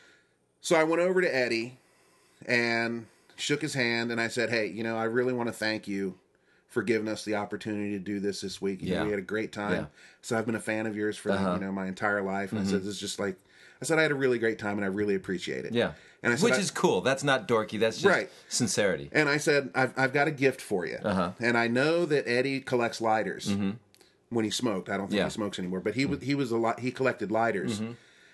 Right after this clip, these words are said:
Speaker 1: And I had bought this lighter for him.
Speaker 2: Mm.
Speaker 1: Um,
Speaker 2: I'm glad you're bringing this up.
Speaker 1: it's
Speaker 2: This
Speaker 1: like
Speaker 2: is
Speaker 1: a
Speaker 2: cool
Speaker 1: square,
Speaker 2: light.
Speaker 1: it's like
Speaker 2: Yeah.
Speaker 1: a square lighter.
Speaker 2: Yeah.
Speaker 1: Um, like a Zippo type lighter.
Speaker 2: Yeah.
Speaker 1: But it doesn't have the flip open top. It's
Speaker 2: Right.
Speaker 1: got this,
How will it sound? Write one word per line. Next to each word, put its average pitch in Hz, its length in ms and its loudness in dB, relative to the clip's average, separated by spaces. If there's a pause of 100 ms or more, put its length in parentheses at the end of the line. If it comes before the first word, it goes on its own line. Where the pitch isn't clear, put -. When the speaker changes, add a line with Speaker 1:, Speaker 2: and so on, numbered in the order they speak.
(220)
Speaker 1:
And 123 160 2
I 147 140 4
had 151 120 -2
bought 139 220 2
this 120 180 -2
lighter 151 380 4
for 107 300 0
him. 107 200 -2 (100)
Speaker 2:
Mm. 127 300 2 (320)
Speaker 1:
Um, 120 440 0 (220)
Speaker 2:
I'm 101 140 2
glad 104 220 2
you're 98 60 -4
bringing 104 180 0
this - 160 0
up. - 120 2
Speaker 1:
it's 151 120 2
Speaker 2:
This 190 120 4
Speaker 1:
like 165 40 0
Speaker 2:
is - 100 2
Speaker 1:
a 202 40 2
Speaker 2:
cool 185 100 4
Speaker 1:
square, 190 120 6
Speaker 2:
light. 165 80 -2
Speaker 1:
it's 160 120 -4
like 185 100 4
Speaker 2:
Yeah. 165 40 -2
Speaker 1:
a - 20 0
square 190 400 4
lighter. 143 500 4
Speaker 2:
Yeah. 95 180 2 (380)
Speaker 1:
Um, 123 340 2
like 127 200 2
a - 40 0
Zippo 131 400 2
type 113 280 2
lighter. 104 400 2
Speaker 2:
Yeah. 92 160 2 (320)
Speaker 1:
But 143 100 6
it 135 80 4
doesn't 175 260 2
have 175 180 2
the 143 60 -4
flip 151 300 2
open 135 300 2
top. 120 400 2
It's 98 80 2
Speaker 2:
Right. 170 80 4
Speaker 1:
got 160 180 2
this, - 360 0